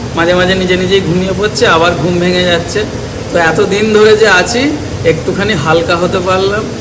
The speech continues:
সকাল থেকে তো খুব মানে টেনশনের মধ্যে দিয়ে গেল। এখন মানে ঠিকঠাক লাগছে। আপনাদের সকলের শুভকামনায় ভালো করেই অপারেশনটা হয়েছে সাকসেসফুলভাবে।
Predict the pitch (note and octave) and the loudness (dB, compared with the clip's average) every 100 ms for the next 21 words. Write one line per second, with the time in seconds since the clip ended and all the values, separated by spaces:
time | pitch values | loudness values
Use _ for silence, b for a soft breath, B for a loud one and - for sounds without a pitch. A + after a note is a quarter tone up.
0 | - - D#3+ F3+ F3+ F3+ G3 F#3+ - G3 | -6 -4 -2 0 0 -2 -2 -2 -2 2
1 | G3+ G3+ F#3 F#3 F#3 F#3+ F#3 F3+ F3+ F#3+ | 2 2 0 -4 -4 -4 -2 -2 0 -2
2 | F#3+ F#3 F#3+ F#3+ F3+ G3 F3 E3 F#3 B3 | -4 -4 -2 -2 0 2 2 2 2 -2
3 | - - - - D3+ D3+ G#3+ G#3+ G3+ G3 | -4 -6 -6 -4 -4 0 0 2 0 0
4 | F#3+ F3+ - F#3+ E3+ D#3+ D3+ C#3+ D#3 C#3+ | 0 -2 -2 -2 0 0 0 -4 -6 -6
5 | - - D#3 E3 F3+ G3 G3 F3+ G3 G3+ | -6 -4 -2 0 0 0 0 0 2 2
6 | - F#3 F#3 F#3 F#3+ G3 G3+ F#3+ E3 E3 | 0 0 0 0 -2 -2 -2 -2 0 0
7 | E3 F3+ G3 F#3+ D#3+ E3+ E3 F3 F3+ F3 | 2 2 2 2 2 2 2 0 0 2
8 | E3 E3 F#3+ - D3+ - - - F#3+ E3+ | 2 2 0 -2 -2 -2 -4 -4 -4 -2
9 | E3 F3+ | 0 0